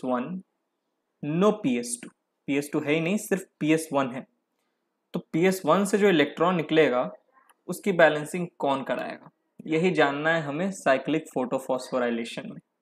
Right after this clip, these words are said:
अभी देखो, पढ़ने में बड़ा मजा आएगा। thylakoid मेम्ब्रेन है हमारा, ठीक है, ये में thylakoid है, thylakoid मेम्ब्रेन, ओके। यहाँ पीएस वन, सिर्फ पीएस वन काम कर रहा है,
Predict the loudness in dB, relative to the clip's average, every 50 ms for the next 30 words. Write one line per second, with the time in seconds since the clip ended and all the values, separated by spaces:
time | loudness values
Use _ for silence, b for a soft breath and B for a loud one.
0 | _ _ _ _ _ _ _ _ _ _ _ _ _ -2 2 2 2 2 2 -2
1 | -4 -6 -12 -18 _ _ _ _ _ _ _ _ 0 0 0 0 2 2 4 6
2 | 6 4 4 0 0 0 0 0 -2 -6 -10 -14 _ _ _ _ _ _ _ _
3 | _ _ _ _ _ -20 -20 _ _ _ _ _ _ _ _ _ 2 4 6 6
4 | 6 6 6 8 6 6 6 2 2 4 4 4 4 4 2 0 0 2 2 4
5 | 4 2 0 0 -2 0 2 4 4 4 4 4 2 0 0 4 6 6 6 6
6 | 6 6 6 6 6 4 0 2 2 4 4 4 4 4 4 4 2 0 -2 -2
7 | -2 -2 -2 -4 -6 -12 -16 _ _ _ -8 -8 -4 -2 -4 -4 -4 -8 _ _
8 | _ _ _ _ _ -20 _ _ _ _ _ _ _ _ _ _ _ _ _ _
9 | _ _ _ _ _ _ _ _ _ _ -4 -2 -2 0 4 4 4 4 2 0
10 | -8 _ _ -4 2 2 4 2 2 2 2 2 2 2 0 -4 -10 -12 0 0
11 | 0 0 0 -4 -8 _ -2 2 2 2 2 0 0 0 0 2 2 2 2 2
12 | 2 0 -2 -2 -2 -2 -6 -8